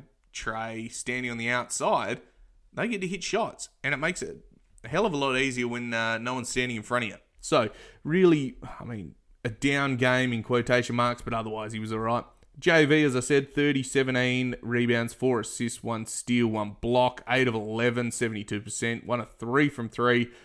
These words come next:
thirteen of fourteen free throws, uh, and he had himself a cheeky four offensive rebounds, thirteen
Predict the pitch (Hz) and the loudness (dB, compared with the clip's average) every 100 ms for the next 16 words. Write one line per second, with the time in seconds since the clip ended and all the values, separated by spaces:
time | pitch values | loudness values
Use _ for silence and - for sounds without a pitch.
0 | - _ - 147 151 143 117 - - 143 | -20 _ 2 4 4 2 0 -4 -2 2
1 | 135 131 120 104 - 117 120 120 113 113 | 2 2 0 -2 2 4 4 2 2 2
2 | - - _ _ _ - 107 107 - 110 | -2 -12 _ _ _ -4 -2 0 -2 -4
3 | 110 123 127 117 107 107 - 131 113 107 | -2 -2 -2 -2 -4 -4 -2 0 0 -4
4 | - 135 139 123 113 - 120 120 113 107 | -4 0 4 4 2 0 -6 -4 -6 -4
5 | 110 110 110 107 - - 113 113 113 107 | -4 -4 -6 -10 -10 -2 -2 -2 -6 -10